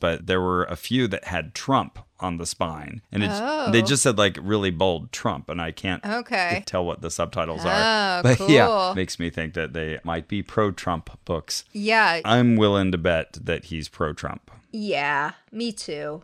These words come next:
Speaker 2: I mean, mostly because he's weird about covid.
Speaker 1: But most of the books were medical books of various stripes, a wide variety that mostly looked really old, like he'd started his collection in the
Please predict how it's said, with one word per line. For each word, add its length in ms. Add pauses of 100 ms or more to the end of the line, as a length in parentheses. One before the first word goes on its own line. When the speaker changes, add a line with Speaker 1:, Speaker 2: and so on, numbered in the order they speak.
Speaker 2:
I 120
mean, 300
mostly 440
because 420
he's 600
weird 300
about 240
covid. 480
Speaker 1:
But 240
most 260
of 60
the 80
books 340
were 420
medical 460
books 320
of 80
various 400
stripes, 720
a 80
wide 320
variety 560
that 180
mostly 420
looked 240
really 380
old, 420
like 180
he'd 160
started 280
his 120
collection 440
in 120
the 240